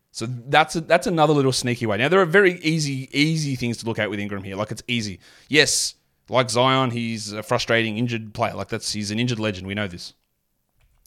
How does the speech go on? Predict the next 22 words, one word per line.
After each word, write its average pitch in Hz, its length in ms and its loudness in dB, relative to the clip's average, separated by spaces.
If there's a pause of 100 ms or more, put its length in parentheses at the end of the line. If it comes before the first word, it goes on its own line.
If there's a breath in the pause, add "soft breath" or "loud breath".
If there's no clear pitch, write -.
(540 soft breath)
He 147 360 6
is 135 220 2
averaging 131 320 2
thirty-four 151 340 4
minutes 139 240 2
a 135 40 -2
night 135 180 6
over 131 120 4
the 131 60 2
last 127 240 2
five 123 200 4
games, 123 340 0
twenty-two 147 400 2
point 127 220 -2
six 123 240 0
points. 127 360 -2
That's 123 200 0
down 123 180 4
from 120 160 -4
twenty-four 120 400 -2
point 113 180 -4
seven. 123 300 0